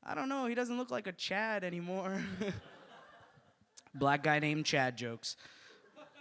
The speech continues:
That's ironic because Chad is a country in Africa, but if you're named Chad, you probably don't like black people.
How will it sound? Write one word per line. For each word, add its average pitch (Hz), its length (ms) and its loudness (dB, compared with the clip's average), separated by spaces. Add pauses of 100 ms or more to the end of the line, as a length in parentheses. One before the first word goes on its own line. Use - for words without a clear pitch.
(420)
That's 190 260 6
ironic 180 480 10
because 180 240 0
Chad 208 340 6
is 196 120 4
a 190 40 0
country 180 360 0
in 175 60 2
Africa, 190 520 4
but 165 120 2
if 165 160 -4
you're 170 120 0
named 196 300 -2
Chad, 185 260 4
you 170 80 -4
probably 185 260 2
don't 165 240 0
like 151 220 0
black 143 240 -2
people. 107 300 -10